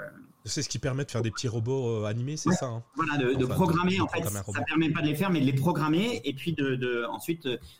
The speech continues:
Speaker 2: une fois qu'ils sont programmés, bah, de, de les faire, euh, se déplacer, les faire détecter, les faire,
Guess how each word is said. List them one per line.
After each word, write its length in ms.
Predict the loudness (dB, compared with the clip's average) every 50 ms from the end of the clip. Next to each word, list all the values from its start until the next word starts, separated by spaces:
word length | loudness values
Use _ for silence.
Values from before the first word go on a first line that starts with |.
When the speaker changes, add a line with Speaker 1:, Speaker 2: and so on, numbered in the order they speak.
| _ 0
Speaker 2:
une 140 | 2 4 4
fois 160 | 4 2 0
qu'ils 120 | -2 -2 -4
sont 140 | -4 -2
programmés, 440 | -2 -2 -2 -4 -2 0 0 0 0
bah, 120 | 0 -2 -2
de, 220 | 0 0 0 0
de 180 | 0 0 -2 0
les 140 | 0 -2
faire, 260 | -2 -2 -4 -4 -4 -6
euh, 160 | -8 -8 -8
se 160 | -8 -6 -6
déplacer, 580 | -4 -4 -4 -4 -6 -6 -4 -2 0 2 2 2
les 120 | 2 0
faire 340 | -2 -4 -6 -6 -6 -6 -4
détecter, 680 | -4 -4 -2 -2 -4 -6 -4 -4 -2 0 0 0 0
les 120 | 0 0
faire, 420 | -2 -4 -6 -6 -6 -6 -6 -8